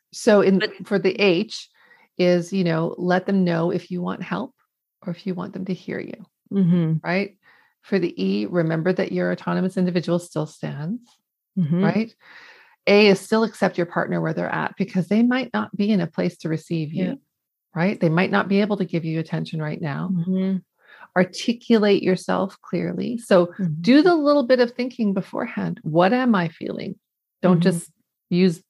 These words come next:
Speaker 1: blanket statements, right?
Speaker 2: Mm-hmm.
Speaker 1: And advocate for your needs. So I feel this when this happens, and this is what I need, is a very clear path for articulation and really helpful when you're sharing something,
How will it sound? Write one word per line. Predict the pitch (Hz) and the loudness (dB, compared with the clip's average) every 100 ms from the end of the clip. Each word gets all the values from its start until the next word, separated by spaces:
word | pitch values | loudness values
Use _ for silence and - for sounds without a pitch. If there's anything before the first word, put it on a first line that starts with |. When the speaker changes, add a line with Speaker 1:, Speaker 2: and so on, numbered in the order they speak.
| - | -2
Speaker 1:
blanket | 160 165 - - | 2 2 0 -4
statements, | - 165 180 170 190 - | -4 -2 -2 -4 -8 -10
right? | 175 180 - _ _ _ _ _ - - | -6 -6 -10 _ _ _ _ _ -16 -4
Speaker 2:
Mm-hmm. | 175 170 | 0 2
Speaker 1:
And | 190 - | 2 2
advocate | 185 208 233 - 196 - | 2 2 2 2 2 2
for | 190 | 0
your | 180 185 | 2 2
needs. | 226 202 - | 2 0 -2
So | - 185 170 - _ _ _ _ _ - - - | 2 2 2 -4 _ _ _ _ _ -20 -12 0
I | 160 208 | 4 4
feel | 226 262 285 254 | 2 2 4 2
this | 202 190 196 214 - - | 2 2 2 -2 -10 -10
when | 180 165 | -4 0
this | 165 190 | 2 0
happens, | - 185 170 175 165 160 - | -2 -4 0 0 2 0 -2
and | 180 | 0
this | 170 165 | 0 -2
is | 180 | -2
what | 180 170 | 0 0
I | 165 | 0
need, | 165 175 151 - 180 | 0 -2 -4 -4 -2
is | 170 | -2
a | 180 | -2
very | 190 226 254 269 | 2 4 4 4
clear | 240 220 185 | 0 -2 -4
path | - 190 190 185 | -4 -4 -4 -6
for | - 185 | -4 0
articulation | 180 170 - 180 160 170 - 226 240 | 0 -2 -4 -2 0 -2 -2 -2 0
and | 226 170 | 0 0
really | 170 185 | 2 2
helpful | 180 170 165 - 226 | 0 -2 -4 -6 -4
when | 202 175 | -2 -2
you're | 165 | -4
sharing | - 160 156 156 | -4 -4 -2 -4
something, | 151 - - - - | -8 -16 -14 -16 -16